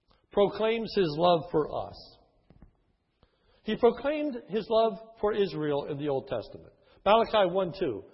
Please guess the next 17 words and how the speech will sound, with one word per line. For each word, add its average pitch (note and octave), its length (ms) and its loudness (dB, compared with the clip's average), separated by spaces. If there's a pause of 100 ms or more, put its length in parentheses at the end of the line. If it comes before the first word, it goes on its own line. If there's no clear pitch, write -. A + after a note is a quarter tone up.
(120)
it D#3+ 100 -6
says G3+ 240 2
this, C#3+ 220 -2 (600)
"I D4+ 420 8 (180)
have G#3 220 4
loved G#3+ 420 10
you," E3+ 340 0 (260)
says F3 260 -2
the D#3 80 -2
Lord. A#2 320 -6 (520)
"I C#4 120 2
have C4 100 2
loved A3 300 2
you," A#2+ 280 -6 (280)
says D#3 240 -2
the B2+ 80 -6
Lord. A#2+ 300 -8